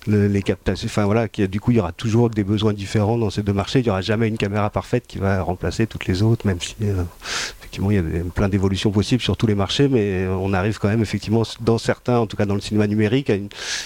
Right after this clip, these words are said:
une, à mon avis, à un certain plateau, en tout cas, en termes de, d'évolution. On peut toujours continuer à sortir des caméras, mais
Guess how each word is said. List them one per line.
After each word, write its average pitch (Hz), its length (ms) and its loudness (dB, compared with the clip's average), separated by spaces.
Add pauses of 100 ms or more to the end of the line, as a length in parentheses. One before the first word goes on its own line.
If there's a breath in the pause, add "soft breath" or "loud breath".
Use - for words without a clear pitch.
(180 loud breath)
une, 92 720 0 (160)
à 92 80 0
mon 92 180 -2
avis, 110 260 2
à 92 140 0
un 85 60 -2
certain 95 420 -2
plateau, 104 520 0
en 101 40 0
tout 104 120 -6
cas, 110 260 0
en 101 120 0
termes 98 260 -2
de, 98 100 2
d'évolution. 104 500 2
On 110 40 0
peut 101 100 -8
toujours 107 240 -2
continuer 107 320 0
à 101 60 2
sortir 101 220 -2
des 101 120 2
caméras, 113 440 0
mais 104 180 0